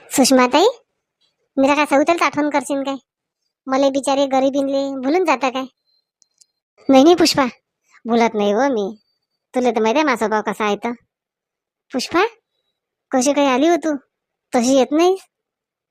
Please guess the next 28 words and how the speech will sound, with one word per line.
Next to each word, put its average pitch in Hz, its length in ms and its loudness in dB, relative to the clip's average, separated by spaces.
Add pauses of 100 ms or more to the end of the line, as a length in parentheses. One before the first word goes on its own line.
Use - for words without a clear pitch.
(760)
आज 247 180 -4
घरी 247 240 0
होती 302 200 0
काय? 269 140 -2 (560)
नाही 262 180 6
सुषमाताई, 240 560 0 (880)
चालले 262 260 2
मी 302 100 2
आता 269 200 -2
दुपारची. 247 600 -6 (1000)
तुला 294 140 2
तर 269 120 0
माहित 285 220 0
आहे, 320 140 0 (440)
मी 285 120 2
एक 262 140 0
दिवस 269 200 -2
कधी 277 200 0
वावरातून 269 680 -4
न 277 120 -2
जाता 269 320 -6 (480)
घरी 269 260 0
कधी 269 200 -2
राहिली, 277 420 -2 (480)
किती 285 160 -4
मोठं 330 200 0
नुकसान 285 300 -2
होते. 277 380 -8